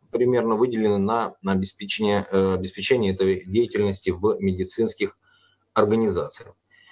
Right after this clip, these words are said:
К сожалению, э, те таблетированные, э, схемы, которые выполняются, ну, в, реализуются в наших учреждениях, конечно, не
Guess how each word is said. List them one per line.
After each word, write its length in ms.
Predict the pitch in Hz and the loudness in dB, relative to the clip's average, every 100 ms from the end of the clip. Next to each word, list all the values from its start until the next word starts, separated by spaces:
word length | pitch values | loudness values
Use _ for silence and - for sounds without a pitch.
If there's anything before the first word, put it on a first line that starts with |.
| - - _ | -20 -20 _
К 80 | |
сожалению, 640 | - 156 175 175 160 143 - | 0 2 4 4 2 -2 0
э, 540 | 123 120 123 120 120 - _ _ _ _ _ _ _ - - - - | 2 4 4 2 0 -6 _ _ _ _ _ _ _ -20 -20 -20 -6
те 280 | - 139 92 | 4 4 4
таблетированные, 920 | - 117 123 135 123 113 113 107 95 | -2 0 2 4 2 0 -2 -2 -4
э, 280 | 120 104 101 | -2 2 2
схемы, 440 | 98 - 131 113 98 | 0 2 2 4 0
которые 380 | 101 117 107 | 0 2 4
выполняются, 1120 | 104 101 110 110 110 104 98 101 95 92 92 90 | 2 2 0 0 0 -2 -2 0 2 2 0 -2
ну, 320 | 95 113 95 | -2 0 0
в, 560 | 87 87 95 95 90 - | 0 2 4 4 2 0
реализуются 600 | 110 117 104 98 92 90 | 0 2 2 0 0 -4
в 60 | 104 | 0
наших 360 | 101 98 95 | 0 -2 -6
учреждениях, 480 | 98 117 143 165 - | -2 -2 0 0 0
конечно, 340 | 113 165 - | 2 0 0
не 280 | 104 120 - | -2 -2 -4